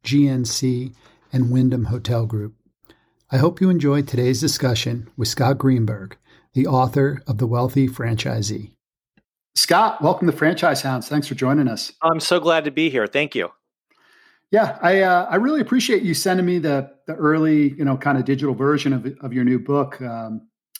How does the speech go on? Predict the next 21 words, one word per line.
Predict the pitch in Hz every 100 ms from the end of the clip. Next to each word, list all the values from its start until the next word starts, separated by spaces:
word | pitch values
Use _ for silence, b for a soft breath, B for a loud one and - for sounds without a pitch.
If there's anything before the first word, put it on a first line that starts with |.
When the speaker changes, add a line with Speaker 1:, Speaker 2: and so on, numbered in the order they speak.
| -
Speaker 1:
but | 143
after | 156 147
reading | 151 151
the | 143
first | 139 147 139
few | - 139
chapters, | 147 143 156 143 131
I, | 131
I | 131 135
realized | 135 165 160 143 -
pretty | 170 143
quickly | - 170 165 151
that | 139 135
this | 147
was | 139
a | 131
book | 135 151 143
that | 143 135
I |
wanted | 131 139 139 135
to | 131 127